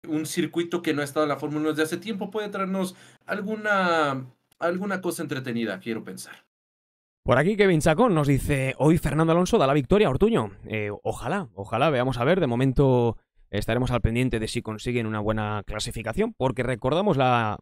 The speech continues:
Speaker 2: la cifra correcta, Sky. El cuarenta y dos por ciento, cuarenta y dos, eh, por ciento de las pole position conseguidas aquí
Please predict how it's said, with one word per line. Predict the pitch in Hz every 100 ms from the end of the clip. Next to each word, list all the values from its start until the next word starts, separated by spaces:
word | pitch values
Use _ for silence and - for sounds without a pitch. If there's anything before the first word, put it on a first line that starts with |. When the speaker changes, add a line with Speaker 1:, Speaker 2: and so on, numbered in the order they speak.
| _
Speaker 2:
la | 78 107 104
cifra | 208 208 110 101 95 -
correcta, | 113 190 - 104
Sky. | - - - _ -
El | 135
cuarenta | 139 135 131 135
y |
dos | 170 170 -
por | 139 123
ciento, | 139 139 190
cuarenta | - 107 113 110
y | 113
dos, | 147 - -
eh, | 101 101 -
por | -
ciento | 131 127
de | 117
las | 113 107
pole | - 139 -
position | 113 127 123 120
conseguidas | 113 110 107 127 107
aquí | 107 147